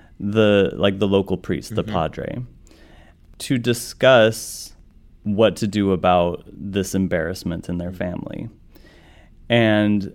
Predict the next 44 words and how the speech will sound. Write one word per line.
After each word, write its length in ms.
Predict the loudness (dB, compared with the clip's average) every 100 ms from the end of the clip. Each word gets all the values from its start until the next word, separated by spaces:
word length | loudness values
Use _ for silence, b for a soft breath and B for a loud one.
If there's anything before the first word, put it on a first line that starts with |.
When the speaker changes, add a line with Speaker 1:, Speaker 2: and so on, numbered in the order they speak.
| -10
Speaker 1:
it's 220 | -8 -6
this 160 | -8 -8
brilliant 480 | -2 2 2 2 0
song, 440 | 2 2 2 -4
song 320 | -2 0 0 0
called 260 | -2 -2
We're 220 | -2 -2
Only 280 | 0 0 -2
Thinking 440 | -2 -4 -2 -2 -4
of 120 | -6
Him. 500 | -6 -4 -6 -8 -12
Speaker 2:
Mm-hmm. 100 | -6
And 100 | -4
it's 80 | 0
Speaker 1:
like, 140 | 0
Speaker 2:
in 80 | 0
a, 180 | -2 -2
it's 160 | -6 -6
in 140 | -6
a 100 | -4
Speaker 1:
"Methinks 160 | -4 -2
Speaker 2:
confessional 460 | 2 0 0 -6 -4
box 320 | 0 0 2
Speaker 1:
thou 120 | 2
doth 100 | 4 0 0
Speaker 2:
with 60 |
Speaker 1:
protest 560 | -2 -2 -2 -4 -6 -6
too 120 | -4
much." 180 | -4 -4
Speaker 2:
Uh-huh. 340 | -4 -4 0 4
Speaker 1:
Yes. 580 | 6 6 4 2 -2
Speaker 2:
Uh-huh. 280 | -8 -8 -10 -12 B B
And 160 | -2 4
Speaker 1:
Yeah, 220 | 4 4
Speaker 2:
again, 60 | 4
Speaker 1:
in 60 | 2
Speaker 2:
like, 140 | 2
Speaker 1:
a 40 |
confessional 540 | 2 2 2 0 -2 -2
box. 220 | -2 -2
Speaker 2:
and 180 | -2 -2
it 160 | -2 -8
so 360 | -6 -2 -2
relates 580 | -2 -2 -2 -4 -10